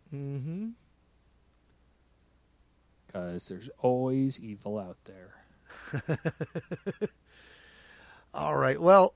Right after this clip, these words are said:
Speaker 1: let's talk covers. Uh, let's see. We've got, uh,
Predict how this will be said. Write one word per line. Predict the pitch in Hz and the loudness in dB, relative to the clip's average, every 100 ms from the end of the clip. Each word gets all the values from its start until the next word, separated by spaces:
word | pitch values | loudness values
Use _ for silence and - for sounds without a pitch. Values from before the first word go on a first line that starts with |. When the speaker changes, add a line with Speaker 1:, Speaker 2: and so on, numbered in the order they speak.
| - | 2
Speaker 1:
let's | 190 269 - | 6 6 4
talk | - 220 214 - - | 2 4 4 2 0
covers. | - 185 135 131 185 - - - - | 4 4 4 -2 -6 -8 -12 -12 -2
Uh, | 160 156 156 151 | 2 4 2 0
let's | 170 160 | -2 -4
see. | - 123 107 | -4 -6 -6
We've | 127 139 | -6 -6
got, | - 156 139 - | -2 0 0 0
uh, | 165 139 123 | -2 0 0